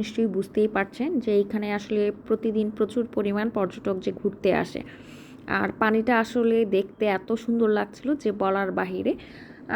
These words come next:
আর পাশের পাহাড়গুলো, পাহাড়গুলোকে দেখলে মনে হয় যেন কেউ নিজ হাতে থরে থরে একটার পর একটা সাজিয়ে রেখেছে। ভারতের চেরাপুঞ্জির ঠিক নিচেই হচ্ছে এই লালাখালের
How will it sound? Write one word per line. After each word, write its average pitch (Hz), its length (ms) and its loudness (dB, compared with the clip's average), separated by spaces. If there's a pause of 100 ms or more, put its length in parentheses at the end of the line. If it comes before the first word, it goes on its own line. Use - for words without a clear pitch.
আর 214 80 4 (140)
পাশের 220 320 0 (120)
পাহাড়গুলো, 220 580 2 (260)
পাহাড়গুলোকে 208 540 0 (140)
দেখলে 214 300 0 (120)
মনে 196 240 0
হয় 220 180 0 (100)
যেন 220 120 2 (160)
কেউ 208 140 4 (560)
নিজ 226 200 2 (100)
হাতে 208 180 0 (120)
থরে 208 300 2
থরে 240 220 4 (640)
একটার 220 320 -2
পর 214 100 4 (120)
একটা - 220 -2 (520)
সাজিয়ে 196 420 0
রেখেছে। 175 300 -4 (260)
ভারতের 214 480 0 (140)
চেরাপুঞ্জির 247 680 -2 (100)
ঠিক 240 160 -2 (160)
নিচেই 240 380 0
হচ্ছে 214 300 -4 (220)
এই 208 80 2 (100)
লালাখালের 190 560 0